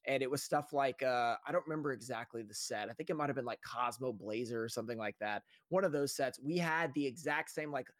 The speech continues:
exact same packaging where you have that, uh, I don't, what do you call these things? They're like card holders, but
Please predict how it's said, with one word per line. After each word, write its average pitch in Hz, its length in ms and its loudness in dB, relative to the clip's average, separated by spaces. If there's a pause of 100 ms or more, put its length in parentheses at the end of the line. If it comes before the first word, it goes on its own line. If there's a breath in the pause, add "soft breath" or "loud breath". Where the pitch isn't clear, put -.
(300)
exact 170 400 2
same 220 160 0
packaging 180 420 0
where 165 120 2
you 143 100 0
have 143 200 2
that, 139 200 0 (460)
uh, 117 400 -2 (100)
I 165 60 -6
don't, 180 120 -8
what 220 100 0
do 277 100 -6
you 320 80 2
call 165 240 0
these 135 180 -6
things? 107 180 -8
They're - 100 0
like 170 180 2
card 196 360 2
holders, 190 680 2 (420)
but 156 240 2